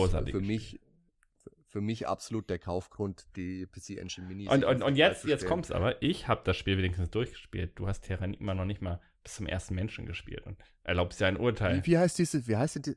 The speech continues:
Speaker 2: wie heißt dieses Spiel, von dem sie jetzt schon wieder fantasieren?
Speaker 1: <laughs> Ninja Spirit.
Speaker 2: Ninja Spirit, okay. Ähm,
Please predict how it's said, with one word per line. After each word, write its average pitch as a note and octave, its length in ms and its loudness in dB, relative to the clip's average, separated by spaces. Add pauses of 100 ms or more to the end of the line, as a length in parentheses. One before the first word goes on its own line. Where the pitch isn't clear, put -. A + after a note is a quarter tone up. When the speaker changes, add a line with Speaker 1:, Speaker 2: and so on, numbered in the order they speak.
Speaker 2:
wie B2 140 0
heißt F3 160 2
dieses E3 200 2
Spiel, E3+ 280 -2
von D#3+ 140 0
dem D3+ 140 2
sie E3 100 0
jetzt D#3 80 -4
schon D#3+ 120 -2
wieder D3+ 140 2
fantasieren? A#2+ 640 -2 (360)
Speaker 1:
<laughs> - 1120 -16
Ninja C3+ 320 8
Spirit. E2 520 0 (1000)
Speaker 2:
Ninja G#3 360 8
Spirit, C#3+ 440 6
okay. A#2 300 -2 (420)
Ähm, D3+ 580 2